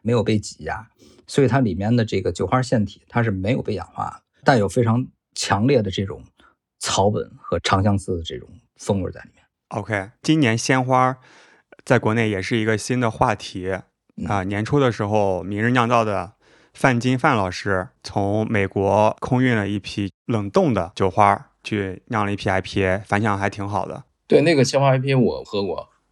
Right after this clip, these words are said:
Speaker 3: 在国内喝到这么棒品质的鲜花或者湿花I P A，其实还挺难得的。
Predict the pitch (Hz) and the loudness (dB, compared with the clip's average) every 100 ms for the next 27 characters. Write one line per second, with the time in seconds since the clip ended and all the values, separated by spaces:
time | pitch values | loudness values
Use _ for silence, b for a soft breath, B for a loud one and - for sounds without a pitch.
0 | _ - 95 - 90 95 90 95 92 87 | _ -2 -2 0 -2 -2 -2 0 0 -2
1 | - 90 82 - - 92 82 92 - - | -6 -6 -6 -8 0 0 0 -6 -12 -16
2 | - 87 - - - 92 90 85 85 82 | -4 -4 -4 -6 -2 0 0 -2 -2 -2
3 | 82 80 78 73 - 85 82 82 78 82 | -4 -4 -8 -12 -10 -8 -6 -6 -6 -8
4 | 78 76 - - - 82 - - 139 - | -10 -10 -12 -10 -8 -8 -8 -10 -8 -6
5 | 143 | -6